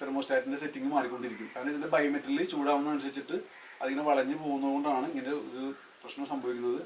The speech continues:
അത് ഈ ഒരു മോഡലിന്, ഈ മോഡലുള്ള എല്ലാ തെർമോസ്റ്റാറ്റിനും ഇത് തന്നെയായിരിക്കും അവസ്ഥ. അപ്പൊ നമ്മൾ ഡിജിറ്റൽ ആയിട്ടുള്ള തെർമോസ്റ്റാറ്റ് ഉള്ള മെഷീൻ വാങ്ങിക്കുക, ആ, ഒ ടി ജി വാങ്ങിക്കുകയാണെന്നുണ്ടെങ്കിൽ കറക്റ്റ് ടെമ്പറേച്ചർ ആയിരിക്കും. കാരണം ഡിജിറ്റൽ എന്ന് പറയുമ്പോൾ ആ, ആ ഒരു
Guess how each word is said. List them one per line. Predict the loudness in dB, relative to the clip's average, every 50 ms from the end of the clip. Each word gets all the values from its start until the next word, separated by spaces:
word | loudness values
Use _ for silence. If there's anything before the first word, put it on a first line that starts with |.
| -6
അത് | -6 -4 -4 -2
ഈ | 0 0 0
ഒരു | 0 -2 -2 0
മോഡലിന്, | 2 2 2 2 2 2 4 2 2 0 -2 -6 -16 -18 -18 -20 -20 -20 -20 -18 -12 -6 0 4
ഈ | 4 4 6 6 4
മോഡലുള്ള | 4 4 4 2 2 2 4 4 6 6 6
എല്ലാ | 4 2 2 2
തെർമോസ്റ്റാറ്റിനും | 0 0 0 0 2 2 2 2 0 -2
ഇത് | -2 0
തന്നെയായിരിക്കും | 0 -2 -2 -2 2 2 2
അവസ്ഥ. | 2 2 -2 -8 -8 -8 -10
അപ്പൊ | -8 -6 -2 -2
നമ്മൾ | 0 0 0 -2 -2 -2
ഡിജിറ്റൽ | -2 0 0 0 0 2 6 8 8
ആയിട്ടുള്ള | 8 8 6 4 2 2 0 -2 -6 -12 -18 -20 -20 -20 -18 -10 -6
തെർമോസ്റ്റാറ്റ് | -2 0 0 0 0 2 2 2 2 2
ഉള്ള | 2 2 2 2 0 -2 -4 -4 -4 -2
മെഷീൻ | -2 -4 -4 -4 -4 -2 2
വാങ്ങിക്കുക, | 4 4 4 2 2 0 -2 -2 -2 -2 -4 -4
ആ, | -4 -4 -4 -4 -4
ഒ | -4 -4
ടി | -2 0
ജി | 2 4
വാങ്ങിക്കുകയാണെന്നുണ്ടെങ്കിൽ | 4 2 2 2 0 0 0 0 0 -2 -4 -4 -4 -4 -4 -4
കറക്റ്റ് | -4 -4 -4 -6 -8 -4 -2
ടെമ്പറേച്ചർ | -2 -2 0 -2 -2 0 2 2
ആയിരിക്കും. | 2 2 0 -4 -4 -4
കാരണം | -4 -4 -4 -4 -6 -8 -16 -16 -14 -14 -10
ഡിജിറ്റൽ | -10 -10 -8 -4 -2 0
എന്ന് | 2 2 2
പറയുമ്പോൾ | 2 2 2 2 4 4 4
ആ, | 4 2 0 0 0 2
ആ | 4 4
ഒരു | 4